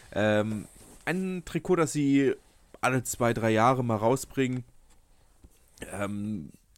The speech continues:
Aurillac hat kein klassisches Auswärtstrikot, sondern die bringen alle zwei, drei Jahre, bringen die mal ein,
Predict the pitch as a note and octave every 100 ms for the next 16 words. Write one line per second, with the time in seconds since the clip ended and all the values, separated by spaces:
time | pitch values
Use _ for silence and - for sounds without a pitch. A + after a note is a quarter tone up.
0 | - C3 D#3 - - - G#2 - G#2 -
1 | F#2+ - - - F#2+ - - - A#2+ G2+
2 | F#2+ G2 F#2 A2+ G2+ - G2 F#2+ - G#2
3 | G2+ - G2+ G2 G2 F2+ F2+ G2+